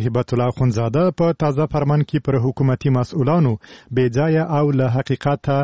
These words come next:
لرې نقد کول د شریعت خلاف عمل بلل سوی دی. په دې فرمان کې راغلي چې حکومتي مسؤلانو ته توهین کوونکي باید مجازات سي. دغه فرمان چې د پنجشنبې په ورځ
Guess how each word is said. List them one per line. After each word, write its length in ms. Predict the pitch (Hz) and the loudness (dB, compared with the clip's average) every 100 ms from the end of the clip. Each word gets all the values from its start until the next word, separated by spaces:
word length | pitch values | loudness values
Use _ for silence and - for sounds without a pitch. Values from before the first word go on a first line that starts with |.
| - _ _ | -4 _ _
لرې 340 | 123 131 170 123 117 | 0 2 2 2 0
نقد 340 | 120 123 - 120 | 0 -4 -4 0
کول 260 | 127 170 - - - 139 | 2 0 -4 -16 -4 -2
د 180 | 165 - | 0 0
شریعت 400 | 156 160 180 - | 2 2 0 0
خلاف 300 | 139 147 170 135 | 0 0 0 2
عمل 320 | 143 110 107 | 2 0 0
بلل 280 | 113 107 - | -2 -2 -2
سوی 240 | 123 113 113 | -2 0 0
دی. 80 | 156 _ _ _ - | -2 _ _ _ 0
په 60 | |
دې 80 | 160 170 | 0 0
فرمان 260 | 160 156 | 0 0
کې 120 | 156 147 | 2 0
راغلي 260 | 135 147 143 | 0 0 0
چې 180 | 135 131 | 0 0
حکومتي 520 | 123 135 123 143 127 | 0 0 2 2 0
مسؤلانو 380 | - 123 131 127 127 | 0 0 0 0 0
ته 100 | 131 - - - | -4 -8 -14 -2
توهین 340 | 135 123 127 - | 0 2 0 2
کوونکي 400 | 131 190 - 151 135 | 2 2 0 -2 0
باید 260 | 135 - 135 | -2 0 -2
مجازات 540 | 123 135 151 117 - | 0 0 0 -2 -2
سي. 160 | 143 - _ _ 143 | -4 -4 _ _ -2
دغه 200 | 170 180 | 0 0
فرمان 260 | 170 165 165 | 2 2 2
چې 80 | 151 | 0
د 80 | 147 | -2
پنجشنبې 380 | 156 156 160 147 - | 0 0 2 0 0
په 40 | |
ورځ 140 | 143 | -2